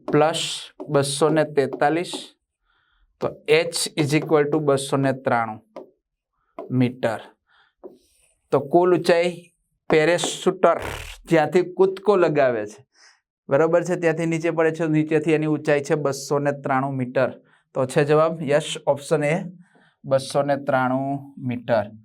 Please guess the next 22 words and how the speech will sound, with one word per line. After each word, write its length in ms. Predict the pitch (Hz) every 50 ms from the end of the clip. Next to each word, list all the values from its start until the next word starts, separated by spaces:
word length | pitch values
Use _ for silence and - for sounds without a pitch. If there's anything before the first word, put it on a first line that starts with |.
| _ _ _ - - - -
આ 40 | 127
સાચો 360 | - - 120 110 113 - 120
જવાબ 320 | 110 110 107 104 95 -
છે. 220 | - - - - _ _ _ _ _ _ _ _ -
ખ્યાલ 160 | 139 127 131
આવી 140 | 131 135 139
ગયો 120 | 147 147
મિત્રો? 460 | 143 139 143 151 160 170 165 165 - _ _ _ _ - _ _ -
રેડી? 300 | - 139 147 175 196 190 - - - - - - - _ _ _ _ -
ઓકે, 380 | - 117 113 - _ - 123 110
ચાલો 300 | - - 110 107 110 110
નેક્સ્ટ. 380 | 110 104 104 104 - - - - - - _ _ _ _ _ _ _ _ _ _ _ _ _ _ _ - - _ - - - - - - -
સ્થિર 460 | - - - - - 220 226 240 254
સ્થિતિમાંથી 720 | 247 240 - - 214 208 214 214 208 202 196 190 202 202 190
નેક્સ્ટ 380 | 180 175 202 208 202 - -
ક્વેશ્ચન. 560 | - 190 185 190 - - 170 135 113 101 101 - - _ _ _ _ _ _ _ _ _ _ _ _ _ - 117
યે 220 | 139 196 247 262
રહા 100 | 262 233
આપકે 380 | 208 214 214 220 214 - 220 208
સામને 460 | 208 - - 185 175 175 165 156 143
સ્ક્રીન 420 | 139 - - - 170 156 139 -
પર. 160 | - 95 82